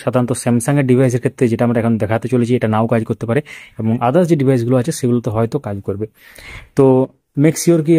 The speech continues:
আপনারা কোন ডিভাইস ইউজ করছেন সেটার উপর নির্ভর করছে অনেক সময়। এবং আমরা তাহলে আপনাদেরকে অ্যাপ প্রথমে দেখাবো যে কীভাবে only ফাইভ জি তে সেট করবেন নেটওয়ার্ক, এবং তারপরে দেখাবো যে only ফাইভ জি তে সেট করার পর ভিওএনআর বা ভয়েস ওভার এনআর,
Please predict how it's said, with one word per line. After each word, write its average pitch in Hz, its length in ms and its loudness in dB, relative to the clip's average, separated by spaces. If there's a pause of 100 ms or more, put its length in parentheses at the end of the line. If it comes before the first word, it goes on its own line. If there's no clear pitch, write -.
(120)
আপনারা 123 380 2 (340)
কোন 143 100 2 (120)
ডিভাইস 127 340 0
ইউজ 123 180 0
করছেন 117 200 -2
সেটার 117 200 2
উপর 113 160 -2
নির্ভর 107 260 0
করছে 113 200 -2 (100)
অনেক 117 180 -2
সময়। 156 160 -2 (640)
এবং 110 180 2 (440)
আমরা 139 220 0
তাহলে 147 200 4 (360)
আপনাদেরকে 131 320 -4 (180)
অ্যাপ 135 220 -2
প্রথমে 139 320 0
দেখাবো 156 260 2
যে 160 120 -2
কীভাবে 139 240 2 (100)
only 127 200 2 (120)
ফাইভ 120 240 0
জি 135 100 0
তে 143 120 -2
সেট 131 220 -2
করবেন 139 220 -2 (720)
নেটওয়ার্ক, 123 280 0 (100)
এবং 117 120 -2 (140)
তারপরে 143 340 0
দেখাবো 131 260 0
যে 143 120 2
only 135 260 2
ফাইভ 123 180 0
জি 135 100 2
তে 160 120 2
সেট 127 200 -2
করার 139 240 0
পর 143 120 0 (680)
ভিওএনআর 139 760 2
বা 117 60 0 (120)
ভয়েস 151 240 2 (160)
ওভার 123 180 0 (120)
এনআর, 120 200 -2